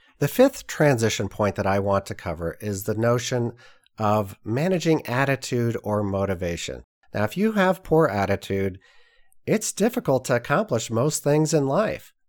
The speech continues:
Ironically, most people don't know that they have a poor attitude. This not knowing, dare I say, ignorance, leads to damaging the people that you lead. Now, us core energy coaches use a different term for attitude. We call it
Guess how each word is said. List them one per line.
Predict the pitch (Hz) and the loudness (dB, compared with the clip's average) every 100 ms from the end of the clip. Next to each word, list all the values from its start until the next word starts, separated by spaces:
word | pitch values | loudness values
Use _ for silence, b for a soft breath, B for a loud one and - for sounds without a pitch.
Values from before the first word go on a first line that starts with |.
| _ | _
Ironically, | 104 123 131 156 254 240 117 110 120 120 b b _ - | 2 2 4 4 2 0 0 0 0 -4 b b _ -8
most | 95 117 233 - - | -2 2 2 0 -8
people | - 220 220 | -8 -4 -4
don't | 208 123 135 180 214 | -4 -2 2 4 2
know | 117 120 190 180 113 117 117 | 0 2 4 4 2 0 0
that | 120 | 0
they | 139 143 | 2 0
have | 123 190 262 247 | 0 -2 0 -2
a | - | -6
poor | - 185 | -4 -4
attitude. | 160 160 - - 82 69 b b - | -4 -8 -10 -12 -12 -14 b b -4
This | 120 - | -2 2
not | 131 139 110 | 2 2 2
knowing, | 123 202 117 110 98 | 2 4 4 2 0
dare | 104 104 101 | 0 2 2
I | 104 | 2
say, | 95 104 98 95 | 0 0 0 0
ignorance, | 139 190 101 90 139 - - _ _ _ | -2 0 0 -2 -4 -8 -18 _ _ _
leads | 110 127 135 | 0 2 0
to | - 131 | -2 -2
damaging | 113 101 110 208 214 120 131 160 | -4 -2 2 4 2 2 2 2
the | 160 | 0
people | 131 123 135 | 0 -2 0
that | 139 139 | -2 0
you | 139 151 | 0 2
lead. | 165 180 95 - _ _ _ _ _ - | 2 2 0 -6 _ _ _ _ _ 0
Now, | 117 139 | 2 4
us | 214 | 4
core | - - 190 | 2 2 4
energy | 151 147 143 | 4 2 2
coaches | 123 135 127 110 92 92 _ | -2 0 -2 -2 -6 -6 _
use | 104 110 104 | -2 0 -2
a | 98 | -6
different | 104 151 175 147 | -2 0 2 -2
term | - 123 113 110 104 | 0 2 2 0 -4
for | - - | -8 -4
attitude. | 104 101 98 85 82 | -2 -2 -2 -6 -4
We | 110 208 | -2 -2
call | - 151 135 | 0 0 2
it | 135 | 0